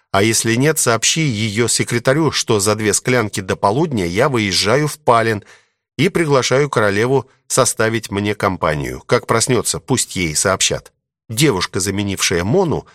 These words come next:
Олега раздражала своей чрезмерной услужливостью. Кому-то, может, такое и понравилось, а он не любил лишней суеты вокруг себя. Мона была восхитительна не только своей преданностью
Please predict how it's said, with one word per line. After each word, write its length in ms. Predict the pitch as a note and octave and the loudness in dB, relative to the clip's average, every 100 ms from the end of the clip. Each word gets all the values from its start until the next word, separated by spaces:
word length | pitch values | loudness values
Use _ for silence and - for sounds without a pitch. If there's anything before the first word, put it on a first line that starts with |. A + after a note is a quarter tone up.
| _ - | _ -4
Олега 380 | G2 C#3 D#3 C3+ | 0 0 0 0
раздражала 560 | G#2+ G2+ F#2+ A#2 B2+ | 0 0 0 2 2
своей 360 | G#2+ - F#2+ A2+ | 0 0 -2 0
чрезмерной 680 | - A2 G2+ F#2+ G#2 G2+ - | -2 -2 -2 0 0 -2 -4
услужливостью. 960 | C3 - F#2 E2+ G2 - - - - - _ _ _ _ _ _ _ - | -6 -4 -4 -6 -10 -6 -6 -6 -16 -18 _ _ _ _ _ _ _ -2
Кому-то, 360 | D3+ A#3+ G#3+ | 2 4 2
может, 340 | F#3 F#3+ D#3+ - | 2 2 0 -2
такое 440 | - - D#3 C#3+ | -4 0 0 0
и 160 | D3 D3 | 0 0
понравилось, 880 | C3 C#3+ F#3 F#3 A2 D#2 - - - _ | 0 2 0 2 0 -2 -4 -4 -8 _
а 120 | A2+ G#2 | -2 0
он 260 | D3 D#3 - - | 2 0 -4 -4
не 160 | C3 | -2
любил 460 | F3 F3 D#3+ D3 G2+ | 0 -2 -2 0 0
лишней 420 | G#2+ C#3+ - G2 | 0 -2 -2 -4
суеты 440 | - A2 A2 - | -2 -2 -4 -6
вокруг 360 | D#2 D#2 - G2 | -4 -2 -4 -4
себя. 380 | - E2+ C#2 - _ _ _ _ _ _ | -4 -4 -6 -12 _ _ _ _ _ _
Мона 300 | F#3+ A3 F3+ | 4 4 4
была 260 | C#3 D3 D3+ | 2 2 2
восхитительна 720 | B2 - C3+ - D#3+ C3+ A#2+ | 0 -2 -6 -6 -6 -2 -2
не 180 | A#2 A#2 | 0 -2
только 360 | - G3+ F3 D3 | 0 0 0 -4
своей 380 | - B2+ C#3+ C3+ | -2 -2 -2 -2
преданностью 960 | - C#3 B2 A2 A2 - - A2+ A2+ | -2 0 0 -2 -2 -4 -4 -4 -4